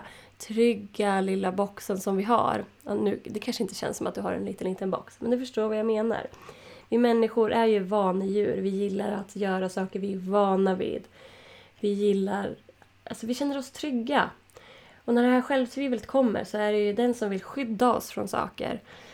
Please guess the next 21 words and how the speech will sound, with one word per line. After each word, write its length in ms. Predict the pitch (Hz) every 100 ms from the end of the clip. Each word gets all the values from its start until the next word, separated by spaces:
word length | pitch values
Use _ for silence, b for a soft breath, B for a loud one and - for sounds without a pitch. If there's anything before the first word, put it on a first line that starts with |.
| B B
Det 80 | -
är 60 | 220
ju 140 | 226
den 140 | 214
här 280 | 208 - 240
överlevnadsinstinkten 1120 | 214 196 190 190 180 202 180 - 226 208 208 -
som 160 | 190
försöker 300 | 190 190 185
skydda 500 | - 220 208 - 214
oss 460 | 208 196 190 - - B B B B B B _
från 340 | - 220 208
att 140 | 190 196
göra 180 | 190
misstag, 720 | 190 214 214 - - 196 190 190
från 300 | 214 202 196
att 120 | 196
göra 140 | 190
bort 340 | 190 226 - -
oss, 180 | 190
från 160 | - 190
att 200 | 190 -